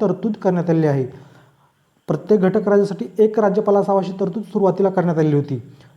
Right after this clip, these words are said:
त्यानंतर एकोणीसशे छप्पन साली सातव्या क्रमांकाची घटनादुरुस्ती आपल्या भारतीय राज्यघटनेमध्ये करण्यात आलेली होती आणि या सातव्या घटनादुरुस्तीनुसार एक राज्यपाल जो आहे, तर तो दोन किंवा दोनपेक्षा अधिक घटक राज्याचा राज्यपाल असू शकतो अशी तरतूद करण्यात आलेली आहे.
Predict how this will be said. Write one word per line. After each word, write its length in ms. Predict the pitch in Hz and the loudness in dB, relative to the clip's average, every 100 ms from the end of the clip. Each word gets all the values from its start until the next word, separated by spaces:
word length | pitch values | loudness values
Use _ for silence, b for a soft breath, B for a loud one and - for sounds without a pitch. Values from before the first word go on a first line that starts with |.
| - | -4
त्यानंतर 320 | 151 160 196 | -2 -2 -2
एकोणीसशे 500 | 208 185 196 196 202 | -2 -2 -2 -2 -6
छप्पन 180 | - 202 | -4 -4
साली 280 | 190 196 233 | -2 -2 -4
सातव्या 480 | - 202 196 220 | -2 -2 0 -2
क्रमांकाची 400 | 226 214 208 196 | 0 -2 -2 -2
घटनादुरुस्ती 540 | 202 202 196 190 185 196 | -4 -2 -2 -2 -2 -4
आपल्या 180 | 190 185 | -2 0
भारतीय 320 | 180 180 196 | 0 0 0
राज्यघटनेमध्ये 640 | 185 185 180 175 180 262 B B B - | 0 -2 -2 -2 0 -2 B B B -4
करण्यात 300 | 196 185 170 | -2 0 2
आलेली 200 | 165 156 | 2 2
होती 360 | 147 139 120 B B B | 0 -2 -8 B B B
आणि 120 | 151 | -4
या 60 | 156 | -4
सातव्या 420 | - 160 160 180 | -2 -2 2 2
घटनादुरुस्तीनुसार 880 | 170 185 180 170 180 196 185 180 190 - B B - | 2 0 0 0 -2 -4 -4 0 -2 -2 B B 0
एक 220 | 202 214 | 0 2
राज्यपाल 440 | 233 190 202 202 202 | 0 2 2 2 2
जो 100 | 196 | 4
आहे, 180 | 185 175 | 2 0
तर 60 | |
तो 360 | 175 214 254 B B B 165 | 0 0 0 B B B 0
दोन 300 | 196 220 247 | 2 2 0
किंवा 180 | 233 | -2
दोनपेक्षा 520 | 220 202 208 214 214 196 | 0 2 2 -2 0 0
अधिक 200 | 190 202 | 0 -2
घटक 260 | 214 202 | -2 0
राज्याचा 260 | 202 190 196 | -2 0 0
राज्यपाल 340 | 190 190 190 | 0 0 0
असू 200 | 185 185 | 0 -2
शकतो 260 | 175 185 185 | -8 -4 -4
अशी 140 | 185 175 | -4 -4
तरतूद 320 | 175 - 269 - 208 | -4 -2 -6 -4 -2
करण्यात 260 | 170 165 | -2 0
आलेली 200 | 160 151 | 0 0
आहे. 220 | 143 135 | 0 -2